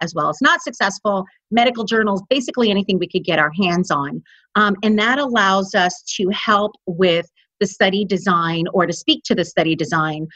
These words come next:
so that we can give trial sponsors feedback, uh, on threats and opportunities. And then once they sign off on that, we feed it into our workflow system that basically acts like a G P S,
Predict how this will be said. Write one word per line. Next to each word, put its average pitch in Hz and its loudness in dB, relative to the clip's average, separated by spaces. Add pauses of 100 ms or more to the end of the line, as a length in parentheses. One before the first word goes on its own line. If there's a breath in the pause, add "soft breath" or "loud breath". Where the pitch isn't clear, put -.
(120)
so 254 2
that 226 0
we 214 0
can 208 0
give 185 0 (100)
trial 269 2
sponsors 180 -4
feedback, 240 0 (360 soft breath)
uh, 190 4
on 208 2
threats 190 -2
and 185 2
opportunities. 165 -2
And 208 4
then 196 2 (560)
once 233 2
they 214 2
sign 208 0
off 220 2
on 185 2
that, 170 -2 (300 soft breath)
we 226 2
feed 208 0
it 196 0
into 208 0
our 175 2
workflow 285 0
system 180 -2
that 185 0
basically 240 0
acts 190 0
like 180 -2
a 170 0
G 175 -4
P - 0
S, 160 -2